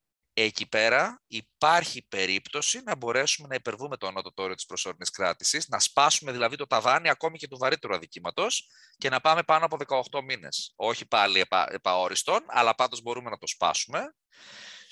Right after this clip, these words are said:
Σε περίπτωση κατά την οποία οι περισσότερες πράξεις που σειραίουν αληθινά και πραγματικά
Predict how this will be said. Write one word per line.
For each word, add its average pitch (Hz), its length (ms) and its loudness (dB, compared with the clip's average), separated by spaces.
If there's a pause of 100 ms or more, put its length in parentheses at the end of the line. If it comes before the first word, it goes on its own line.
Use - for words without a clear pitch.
(140)
Σε - 260 2
περίπτωση 143 680 2
κατά 127 220 -2
την 123 160 -12
οποία 143 260 0
οι 131 80 2
περισσότερες 147 640 0
πράξεις 143 400 2
που 120 80 -16
σειραίουν 123 400 -2
αληθινά 110 400 -2
και 113 100 -6
πραγματικά 104 760 -2